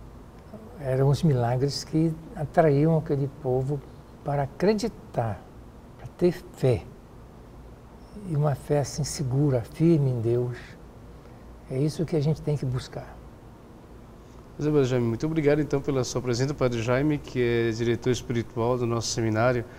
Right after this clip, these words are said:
Speaker 2: São Pio X, mora no seminário São Pio X, tenho a alegria de poder vê-lo quase que diariamente, né, quando também vou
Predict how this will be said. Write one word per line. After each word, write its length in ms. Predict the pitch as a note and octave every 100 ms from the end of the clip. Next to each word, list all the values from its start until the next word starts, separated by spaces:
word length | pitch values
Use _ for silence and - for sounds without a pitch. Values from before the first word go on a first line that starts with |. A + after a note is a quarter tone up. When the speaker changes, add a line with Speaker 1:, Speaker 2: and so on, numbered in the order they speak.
| - - -
Speaker 2:
São 280 | - C3 A2
Pio 180 | B2+ G#2+
X, 280 | A2 C3 -
mora 340 | G#2+ A2 B2+
no 80 | A#2+
seminário 340 | A#2+ A#2 A2+
São 140 | A2 A2
Pio 160 | A#2
X, 160 | A2 B2 A#2
tenho 300 | A#2+ C3 B2+ G#2+ - - -
a 80 | A#2+
alegria 300 | B2 A#2 B2+
de 100 | B2
poder 260 | B2 A#2
vê-lo 300 | G#2 A2+ A#2+
quase 300 | G#2+ B2 B2
que 320 | A#2 A#2+ A2+ - - - -
diariamente, 760 | A#2 B2+ B2+ A#2+ A#2 C#3+ B2+ A#2
né, 160 | B2 B2
quando 200 | A#2 G2+
também 240 | A2 A#2
vou 340 | G2+ A2 A#2+